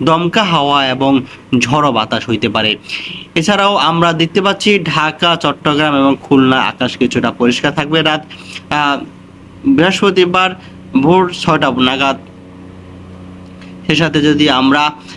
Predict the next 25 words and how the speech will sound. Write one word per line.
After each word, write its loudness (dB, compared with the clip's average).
আহ, 2
বিকাল 0
পাঁচটা 0
নাগাদ 0
দেখি, 0
তাহলে 0
আমরা 2
দেখতে 2
পাবো 2
যে, 2
আহ, 4
রংপুর 2
এবং 4
রাজশাহীর 0
আকাশ, -2
আহ, -6
আকাশ -2
কিছুটা 0
পরিষ্কার 0
থাকলেও 0
মেহেরপুরে 2
আকাশ -2
কিছুটা 0
মেঘাচ্ছন্ন 0
থাকবে। 0